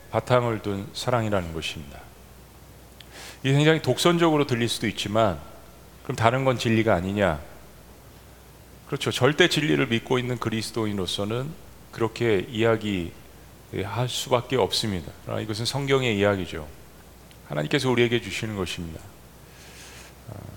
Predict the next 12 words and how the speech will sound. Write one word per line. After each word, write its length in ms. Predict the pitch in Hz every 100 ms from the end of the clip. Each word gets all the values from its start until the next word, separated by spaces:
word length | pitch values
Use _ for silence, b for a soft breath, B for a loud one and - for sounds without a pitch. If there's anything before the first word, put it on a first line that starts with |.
| - - - -
하나님 300 | - 160 156
말씀에, 880 | 120 127 - - - 151 151 156 165 - - - - - -
아, 260 | 98 95 90
사랑이 460 | - 147 143 120 80
그 160 | - 120
진리의 440 | - 143 156 151
바탕을 460 | 110 - 131 127 113
두고 220 | 110 101
있다라는 520 | - 110 101 90 78
것, 120 | 78 - - - -
이 80 | 127
굉장한, 760 | - 120 123 135 135 117 117